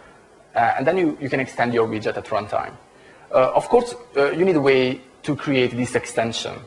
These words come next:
at runtime. And you do it with, uh, what we call extension factory. Um, so, so the idea is, um,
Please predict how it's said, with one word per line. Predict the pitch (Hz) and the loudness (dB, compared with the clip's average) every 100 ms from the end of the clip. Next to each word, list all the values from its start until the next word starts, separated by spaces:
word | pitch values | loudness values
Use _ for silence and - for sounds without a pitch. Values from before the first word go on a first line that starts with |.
| - - | -20 -10
at | 87 - | -10 -4
runtime. | 113 107 101 87 - - - - - - - - - - - - - - - - | -4 -2 -4 -4 -8 -10 -10 -10 -12 -16 -20 -20 -20 -20 -20 -20 -20 -20 -20 0
And | 139 156 | 2 4
you | 233 | 6
do | 190 | 8
it | 143 127 - - | 8 4 0 -12
with, | 139 131 127 - | 0 2 2 4
uh, | 123 117 117 120 - | 6 8 6 4 2
what | 135 139 | 0 0
we | 151 | -2
call | - 131 127 | 2 4 4
extension | 123 - 120 120 110 | 0 -6 -6 -6 -6
factory. | - - - 110 - - - - - - - - - - - - | -4 -6 -6 -10 -10 -18 -20 -20 -20 -20 -20 -20 -20 -20 -20 0
Um, | 123 120 117 113 117 117 113 120 - - | 4 6 8 8 8 6 2 -4 -10 -12
so, | - 156 139 - - | 0 4 4 2 -6
so | - 143 135 151 131 | 2 4 4 0 0
the | 156 | 0
idea | 156 202 226 226 226 - - - - - | 2 2 2 2 -2 -12 -20 -20 -20 -12
is, | 123 127 117 | -4 -2 2
um, | 120 113 113 113 110 110 110 110 | 6 8 8 8 6 4 0 -6